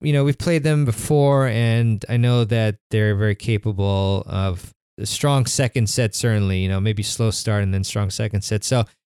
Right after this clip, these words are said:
in the second set, they stepped it up and our level dropped a bit, and then they took the second set in a tie break.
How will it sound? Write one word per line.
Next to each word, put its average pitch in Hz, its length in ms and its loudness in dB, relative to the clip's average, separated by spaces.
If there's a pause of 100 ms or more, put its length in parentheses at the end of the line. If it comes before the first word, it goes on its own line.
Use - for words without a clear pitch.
in 151 60 0
the 185 60 2
second 240 300 0
set, 180 240 0
they 147 120 0
stepped - 380 -4
it 131 100 2
up 135 340 2
and 123 100 2
our 120 100 2
level 120 280 2
dropped 117 400 0
a - 20 -2
bit, 113 380 2
and 107 160 0
then 107 160 2
they 104 120 0
took - 260 -4
the 107 80 -2
second 104 320 -2
set 104 200 -4
in 101 140 -2
a 92 60 -2
tie 127 320 -2
break. 104 460 0